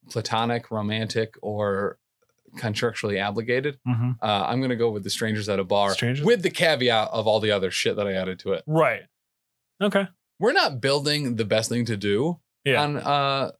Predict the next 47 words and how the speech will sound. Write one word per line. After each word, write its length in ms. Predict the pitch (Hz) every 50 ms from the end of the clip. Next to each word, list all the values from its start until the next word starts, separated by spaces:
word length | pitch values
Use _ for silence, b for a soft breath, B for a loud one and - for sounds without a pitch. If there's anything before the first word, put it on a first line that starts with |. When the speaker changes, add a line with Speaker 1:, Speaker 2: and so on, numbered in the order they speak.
| - -
Speaker 1:
a 80 | 143 143
Valentine's 460 | 139 143 143 147 151 156 151 147 147 135
Day 140 | 143 139 139
date. 280 | 147 147 156 - - 123 - _
We 160 | 151 180 233 311
are 120 | - 135
building 680 | 110 107 104 _ - 113 113 113 113 101 95 87 127 123
a 40 |
Valentine's 540 | 104 104 95 87 85 87 - - 135 120 -
date 180 | - 101 95 - 107
here. 140 | 110 104 95
Speaker 2:
You 200 | 147 147 156 156
are 100 | 151 143
absolutely 380 | 147 147 147 139 151 139 131 127
Speaker 1:
You 40 | -
start 180 | 160 165 170
Speaker 2:
correct. 100 | 160 143 135
Speaker 1:
out 60 | 123
with 120 | 113 104
axe 280 | 104 104 101 - - -
throwing. 340 | 107 98 98 101 98 90 - _ _ _ -
You 120 | 113 113
go 260 | 107 101 135 147 156 147
to 120 | 151 -
strangers 460 | 107 - - 117 107 104 98 98 92 101
in 80 | 98
a 60 | 98
bar 300 | 90 98 92 92 92 95
after 260 | 92 98 95 - - 95
the 120 | 92 90
thrift 280 | - - - 98 92 -
store 480 | - - 104 98 95 92 92 95 80
role 120 | 95 101 127
Speaker 2:
Yes. 200 | 135 120 - -
Speaker 1:
play 160 | - 98 95
session. 520 | - - 98 95 95 - - 95 92 90 - _ _ _ _ _ _ _ _ _ _ _ _ _ _ _ _ _ _ _ _ _ _ _ _
Speaker 2:
Yep. 100 | 110 123
Speaker 1:
Listen, 260 | 139 156 165 175 185 _ _ _ _ _ _ _ _ _ _ _ _ _ _ _ _ _ _ _ _ _ -
we're 80 | 127 147
not 200 | 190 165 107 113
getting 220 | 104 101 101 98
you 140 | 95 92 92
laid. 340 | 98 98 98 90 87 82 - _ _ _ _ _ _ _ _ _ _ _ _ _ _ _ _ _
We're 100 | - 127
finding 320 | 120 - 107 101 92 90 87
you 100 | 87 87
love. 340 | 90 98 104 95 80 -